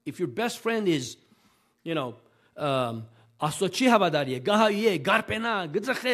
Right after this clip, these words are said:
գրեն, maybe it's not the best thing to do։ <clears throat> Երանելի ան մարդը, որ ամբարիշտներուն խորհրդի մեջ չի քալեր,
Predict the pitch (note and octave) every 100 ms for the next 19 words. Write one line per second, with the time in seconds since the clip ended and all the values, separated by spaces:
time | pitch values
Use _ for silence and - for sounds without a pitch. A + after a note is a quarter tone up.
0 | A3 B3 B3 A3+ G#3 - - - - -
1 | C4+ - D3+ C3+ - C3+ A2+ G#2+ B2+ C#3+
2 | - E3 C3 B2 D#3 G#2 - _ _ _
3 | _ _ _ _ _ _ _ _ _ _
4 | _ - - - - - E3+ F#3 G#3+ B3
5 | B3 A3 B3 C#4+ B3+ A#3 G#3+ G#3 G#3+ A3
6 | A3+ B3 - G#3+ G#3+ A#3 A#3+ A#3+ B3+ C4
7 | A#3+ G3 C3